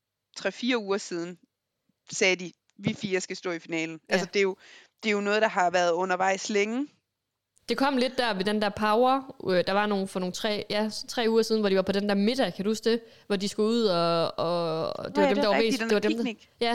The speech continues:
Speaker 2: det var dem, der blev valgt til at have mest power, hvor det var der, Niels han første gang nærmest sagde det der med, "Vi er inner circle."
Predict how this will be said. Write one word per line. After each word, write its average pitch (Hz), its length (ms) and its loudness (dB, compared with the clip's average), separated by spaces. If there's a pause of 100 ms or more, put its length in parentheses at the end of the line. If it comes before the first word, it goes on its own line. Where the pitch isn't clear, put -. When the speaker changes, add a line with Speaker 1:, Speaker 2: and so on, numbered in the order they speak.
Speaker 2:
det 254 60 2
var 226 40 4
dem, 226 160 2
der 240 60 0
blev 208 160 0
valgt 220 160 2
til 226 80 -4
at 214 40 0
have 214 100 0
mest 226 180 0
power, 220 360 2
hvor 190 160 0
det 202 120 0
var 202 80 2
der, 233 180 2
Niels 214 300 0
han 190 160 -2
første 208 260 -2
gang 185 160 0
nærmest 185 260 -2
sagde 196 160 0
det 185 100 -6
der 175 80 0
med, 170 200 -2 (640)
"Vi 202 180 2
er - 120 0
inner 202 260 2
circle." 175 520 0